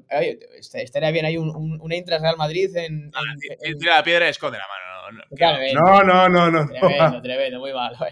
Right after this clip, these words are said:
Speaker 1: <laughs> Nahuel Miranda, un placer haber hablado contigo, amigo. Un abrazo.
Speaker 2: Un abrazo grande, chao, chao.
Speaker 1: Don Alejandro, pues lo, lo, lo mismo le digo a usted. Eh, un
Speaker 3: Nos
Speaker 1: abrazo
Speaker 3: vemos, ¿no?
Speaker 1: grande. No, está-,
Speaker 3: Habla-,
Speaker 1: estamos
Speaker 3: habla-,
Speaker 1: por aquí.
Speaker 3: próxima semana Champions.
Speaker 1: Yo estoy ya nervioso, no sé cómo estarás tú, pero yo estoy nervioso
Speaker 3: Pues,
Speaker 1: ya.
Speaker 3: hombre.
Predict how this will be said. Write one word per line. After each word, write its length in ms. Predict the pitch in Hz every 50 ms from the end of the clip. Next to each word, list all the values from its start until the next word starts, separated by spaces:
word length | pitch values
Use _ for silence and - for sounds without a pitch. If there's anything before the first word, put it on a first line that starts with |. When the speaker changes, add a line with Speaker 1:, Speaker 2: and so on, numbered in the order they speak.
| - - _
Speaker 1:
<laughs> 280 | - - - 381 -
Nahuel 320 | 214 214 214 226 240 247 240
Miranda, 640 | 233 233 226 220 214 202 196 185 175 160 147 156
un 100 | 180 190
placer 320 | 175 185 190 185 190 185 175
haber 160 | 175 180 175
hablado 320 | 175 170 175 170 170 165
contigo, 320 | 160 160 160 156 160 147 147
amigo. 320 | 151 160 156 143 147 143 139
Un 60 | 151
abrazo. 480 | 156 151 151 143 143 135 127 123 _ _ _ _ _ _ _ _ _ _ _ _ _ _
Speaker 2:
Un 160 | 147 151 147
abrazo 300 | 147 147 147 143 135 131 143
grande, 340 | 139 135 135 127 127 127 120
chao, 120 | - 127
chao. 200 | - 135 131 131 - _ _ _ _ _ _ _ _ _ _ _ _ _ _
Speaker 1:
Don 160 | - 156 170
Alejandro, 540 | 170 175 175 175 208 220 214 196 180 156 143
pues 200 | 143 139 - 143
lo, 220 | 147 147 147 147 147
lo, 180 | 143 143 143 143
lo 100 | 147 -
mismo 220 | 151 170 180 180
le 80 | 170 160
digo 120 | 160 139
a 40 | 139
usted. 300 | - - 196 185 - - -
Eh, 160 | 143 143 147
un 100 | 156 160
Speaker 3:
Nos 80 | -
Speaker 1:
abrazo 180 | 165 165 - -
Speaker 3:
vemos, 140 | - 165 175
¿no? 40 | 185
Speaker 1:
grande. 220 | 196 - 220 220 202
No, 200 | 170 165 156 139
está-, 160 | 110 113 -
Speaker 3:
Habla-, 100 | 139 143
Speaker 1:
estamos 300 | 147 - - 120 117 131
Speaker 3:
habla-, 140 | 165 156 156
Speaker 1:
por 120 | 175 170
aquí. 60 | 170 143
Speaker 3:
próxima 300 | 190 196 - 151 151 135
semana 340 | - 143 143 147 147 143 143
Champions. 880 | - 160 165 165 160 185 185 202 220 240 247 254 - - - - - _
Speaker 1:
Yo 60 | 147 151
estoy 120 | 160 190
ya 60 | 165 147
nervioso, 340 | 127 131 175 - - 123 120
no 80 | 131
sé 80 | 139 147
cómo 120 | 135 127
estarás 260 | 123 123 120 120 120 -
tú, 100 | - 123
pero 80 | 123 135
yo 40 |
estoy 140 | 139 - 147
nervioso 240 | - 240 - - -
Speaker 3:
Pues, 240 | - - - - -
Speaker 1:
ya. 80 | 139 139
Speaker 3:
hombre. 220 | 131 107 104 107